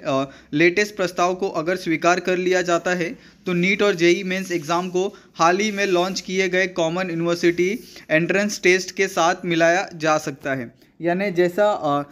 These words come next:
हम कह सकते हैं कि वन नेशन वन एग्जाम, तो इसी को लेके यहाँ पे, अ, जो सीयूईटी है, यानी, अ, कॉमन यूनिवर्सिटी एंट्रेंस टेस्ट, तो इसी के तहत अगर जेई और नीट के एग्जाम को अगर उसके अंदर मिला दिया जाए,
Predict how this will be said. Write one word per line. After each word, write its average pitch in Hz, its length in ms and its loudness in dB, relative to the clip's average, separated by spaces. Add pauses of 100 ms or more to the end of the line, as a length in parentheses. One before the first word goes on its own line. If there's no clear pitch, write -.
(240)
हम 185 180 -4
कह 190 220 0
सकते 196 340 -4
हैं 196 200 -4
कि 208 340 -4
वन 165 240 -2
नेशन 196 420 -2
वन 190 220 -2
एग्जाम, 147 440 -2 (320)
तो 202 180 6
इसी 180 280 -4
को 220 140 2
लेके 196 280 0
यहाँ 190 300 -4
पे, 202 200 2
अ, 156 220 2
जो 196 420 0 (240)
सीयूईटी 214 680 -4
है, 185 300 -2
यानी, 175 260 -2
अ, 180 160 -2
कॉमन 175 520 0
यूनिवर्सिटी 175 560 0
एंट्रेंस 180 500 -2
टेस्ट, 185 240 0 (320)
तो 196 160 4
इसी 196 260 -4
के 220 140 0
तहत 202 300 0
अगर 202 440 0
जेई 185 380 2
और 190 160 0
नीट 190 260 -4
के 202 80 2
एग्जाम 185 340 0
को 185 200 -2 (120)
अगर 175 220 0
उसके 170 220 0
अंदर 190 200 0
मिला 170 300 4
दिया 185 220 0
जाए, 165 240 0